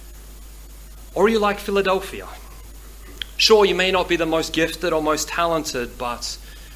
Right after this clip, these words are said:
you love the Lord and you desire to serve him faithfully. You're committed to him.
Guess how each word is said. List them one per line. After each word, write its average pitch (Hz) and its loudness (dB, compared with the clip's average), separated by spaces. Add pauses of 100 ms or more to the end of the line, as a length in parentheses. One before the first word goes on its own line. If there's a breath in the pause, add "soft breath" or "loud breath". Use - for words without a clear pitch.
(180 loud breath)
you 135 -8
love 143 -4
the 156 -4
Lord 113 -6 (680 loud breath)
and 135 -4
you 151 0
desire 160 4
to - -6
serve 160 0
him 160 -6
faithfully. 143 -4
You're 131 -4
committed 165 -6
to 151 -8
him. 135 -10